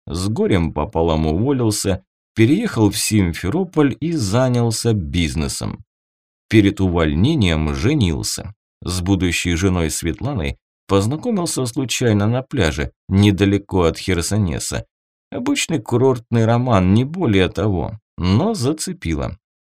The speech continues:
Она приехала к своей подруге посмотреть город и отдохнуть. После нескольких бурных летних дней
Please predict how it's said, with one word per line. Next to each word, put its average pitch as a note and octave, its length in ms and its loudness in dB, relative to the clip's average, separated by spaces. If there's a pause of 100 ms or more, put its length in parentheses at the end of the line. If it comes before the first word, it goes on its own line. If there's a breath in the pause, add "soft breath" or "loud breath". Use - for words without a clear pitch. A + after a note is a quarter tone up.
(340)
Она F#3+ 300 0
приехала C#3 540 0
к A#2+ 60 -6
своей A#2 340 2
подруге A2+ 580 0
посмотреть G2+ 920 0
город G2+ 460 2
и G#2 60 2
отдохнуть. G2 880 -2 (460)
После C3+ 340 -2
нескольких E2+ 640 0
бурных F2 560 -2
летних D#2 560 -2
дней A#2 340 0